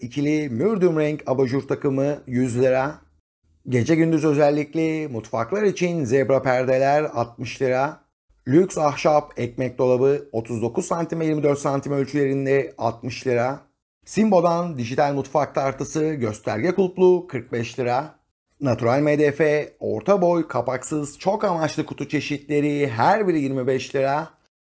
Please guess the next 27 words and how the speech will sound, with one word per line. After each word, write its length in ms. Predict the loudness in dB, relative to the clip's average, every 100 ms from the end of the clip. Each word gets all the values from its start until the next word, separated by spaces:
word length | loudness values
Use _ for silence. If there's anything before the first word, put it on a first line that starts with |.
| _ _
Desenli 480 | -4 0 0 0 0
seramik 540 | 2 2 2 -4 -10
tuzluk 440 | -6 -6 -2 -2 2
biberlik 400 | 2 2 0 -2
seti 360 | -4 -2 -4
ikili 480 | -6 -12 -10 -6 -6
set 320 | -2 -2 -2 -12 -4
on 260 | -2 0
beş 260 | 0 -2 -4
lira. 360 | -4 -4 -6 -12 _ _ _ _ _
Süzgeçli 760 | -4 -2 2 0 2 0 0
kepçe 360 | -4 -8 -4 -2
çeşitleri 520 | -2 -2 -4 -2 0
de 40 | 2
olacak. 720 | 2 0 2 2 2 -2 -10
Adet 460 | -4 -2 0 -2 -4
fiyatı 340 | -4 -2 0
on 100 | -2
iki 180 | -4 0
elli. 540 | 0 2 0 0 -2 -12 _ _ _ _ 0
Tek 240 | 0 0
kişilik 540 | -2 0 2 0 -2 _ -2
ahşap 480 | -2 0 -2 -2
karyolalar 880 | 0 2 4 4 4 4 2 0 -2
dört 260 | -2 -2 -2
yüz 220 | -4 -2
lira. 400 | -2 -2 -4 -10